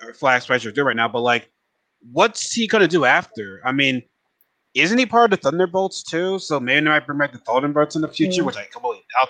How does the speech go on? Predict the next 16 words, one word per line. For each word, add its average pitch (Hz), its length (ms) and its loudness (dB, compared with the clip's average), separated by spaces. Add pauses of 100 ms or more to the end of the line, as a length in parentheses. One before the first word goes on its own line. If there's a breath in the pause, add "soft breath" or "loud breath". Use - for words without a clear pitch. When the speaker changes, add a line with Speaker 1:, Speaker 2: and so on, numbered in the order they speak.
Speaker 1:
that, - 260 -12
but 104 80 -20
I - 960 -20
think 226 120 -6
that's, 240 120 4
Speaker 2:
I 277 80 4
honestly 262 280 6
Speaker 1:
that's 208 160 6
Speaker 2:
don't 190 80 0
know 190 60 4
Speaker 1:
just, 185 140 2
Speaker 2:
too 226 100 -2
Speaker 1:
you 190 60 -2
know. 175 40 -2
Speaker 2:
much 190 200 2
about 185 400 4